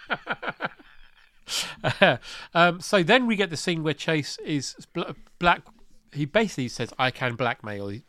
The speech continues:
to a senator. He says, "Oh, this actress that you got pregnant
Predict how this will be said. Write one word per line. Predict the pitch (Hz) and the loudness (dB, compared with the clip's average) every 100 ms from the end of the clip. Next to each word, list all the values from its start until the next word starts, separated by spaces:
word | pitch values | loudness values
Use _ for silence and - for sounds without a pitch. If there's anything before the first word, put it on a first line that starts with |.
| _ _ | _ _
to | - | -12
a | 113 | -8
senator. | - 104 95 104 _ | -6 -8 -10 -18 _
He | 131 | -12
says, | - 104 - - - - - - _ - | -8 -8 -10 -18 -20 -20 -20 -20 _ -6
"Oh, | 120 117 110 101 | -2 -2 -4 -8
this | 127 110 - _ - | -8 -8 -14 _ -8
actress | - 139 - 131 117 - | -4 -4 -4 -8 -8 -12
that | 143 | -10
you | 131 117 117 113 117 - _ _ | -8 -6 -4 -6 -8 -14 _ _
got | 139 143 | -8 -8
pregnant | - 120 104 107 117 | -4 -6 -4 -12 -14